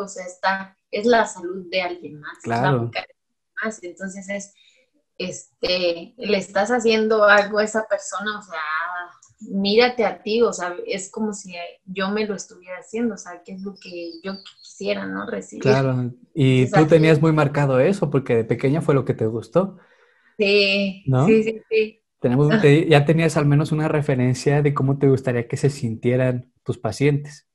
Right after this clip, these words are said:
Speaker 1: Ah, mira, pues sí, <laughs>
Speaker 2: No
Speaker 1: yo
Speaker 2: la-,
Speaker 1: creo que sí.
Speaker 2: porque
Speaker 1: No lo
Speaker 2: para mí
Speaker 1: había
Speaker 2: tiene, para mí tiene mucho sentido. Y hay otra cosa, me voy a adelantar un poquito.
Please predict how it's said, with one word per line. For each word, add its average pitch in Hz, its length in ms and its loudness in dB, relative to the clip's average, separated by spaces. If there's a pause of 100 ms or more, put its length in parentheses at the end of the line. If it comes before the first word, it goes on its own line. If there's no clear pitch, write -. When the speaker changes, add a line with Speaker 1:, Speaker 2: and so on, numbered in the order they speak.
(760)
Speaker 1:
Ah, 233 200 -2
mira, 277 380 -2
pues 220 180 8
sí, 285 240 4
<laughs> 403 560 8
Speaker 2:
No - 120 8
Speaker 1:
yo - 160 10
Speaker 2:
la-, - 0 -
Speaker 1:
creo 233 260 10
que - 100 -14 (440)
sí. - 220 4 (240)
Speaker 2:
porque 147 260 6
Speaker 1:
No 190 40 4
lo - 60 8
Speaker 2:
para 160 160 12
mí 180 80 8
Speaker 1:
había - 40 6
Speaker 2:
tiene, 196 320 4 (120)
para 160 180 6
mí 180 140 4
tiene 214 180 2
mucho 196 240 0
sentido. 165 520 -4
Y 135 180 2
hay 151 260 6
otra 175 280 0
cosa, 165 480 0 (100)
me 120 140 -4
voy 127 100 2
a - 40 4
adelantar 147 360 2
un 151 120 0
poquito. 147 560 -4